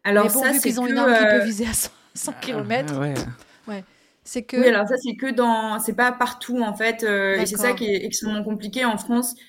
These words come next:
Speaker 1: c'est que c'est un vrai millefeuille, en fait, euh,
Speaker 3: Hmm.
Speaker 1: les, les do-, enfin, ce qui est autorisé, ce qui est interdit, en fait, c'est, c'est complètement un millefeuille territorial, et, et ça va dépendre de, en fait, de beaucoup de,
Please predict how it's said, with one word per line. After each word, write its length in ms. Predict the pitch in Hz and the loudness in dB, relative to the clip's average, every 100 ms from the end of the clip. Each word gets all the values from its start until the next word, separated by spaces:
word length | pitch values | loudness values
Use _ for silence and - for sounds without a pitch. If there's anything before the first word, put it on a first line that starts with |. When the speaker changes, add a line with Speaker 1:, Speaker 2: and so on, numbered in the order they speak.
| _ | _
Speaker 1:
c'est 140 | - 202 | -8 -4
que 60 | |
c'est 100 | 214 | -2
un 240 | 202 196 196 | 0 0 -2
vrai 200 | 202 240 | 2 6
millefeuille, 680 | 233 240 233 - 240 240 | 6 6 2 0 2 2
en 100 | 208 | -2
fait, 300 | 202 214 208 | -2 -4 -2
euh, 480 | 202 190 185 185 180 | -4 -2 0 0 -2
Speaker 3:
Hmm. 220 | 180 185 208 _ _ _ _ | -6 -10 -14 _ _ _ _
Speaker 1:
les, 180 | 202 196 | -2 0
les 140 | 202 | 2
do-, 160 | 196 214 | 0 0
enfin, 320 | 196 196 190 | 0 0 0
ce 120 | 185 - | -2 -4
qui 100 | 226 | -2
est 40 | |
autorisé, 360 | 208 214 214 240 | 0 0 2 -2
ce 60 | - | 0
qui 80 | |
est 60 | 208 | -2
interdit, 320 | 208 196 220 | 0 2 2
en 80 | 240 | 0
fait, 120 | 233 | 0
c'est, 280 | - 208 196 | 0 0 -2
c'est 140 | 196 | -6
complètement 340 | - 214 226 214 | -4 -2 -2 0
un 80 | 208 | 0
millefeuille 380 | 208 202 226 | -2 -2 -4
territorial, 1080 | 226 208 208 196 202 196 - 196 196 220 247 | -2 -4 -4 -4 -6 -6 -10 -6 0 2 2
et, 460 | 233 202 190 - 185 | 0 -4 -6 -8 -8
et 20 | |
ça 160 | 196 196 | -2 0
va 120 | 196 | 0
dépendre 320 | 202 233 240 | 0 2 2
de, 80 | 202 | 2
en 100 | 196 | 0
fait, 220 | 220 196 | -4 -6
de 320 | 196 190 185 - 196 | -2 -2 -2 -8 -14
beaucoup 320 | 196 - 214 | -14 -12 -10
de, 500 | 196 196 190 185 185 | -6 -2 -2 -2 -4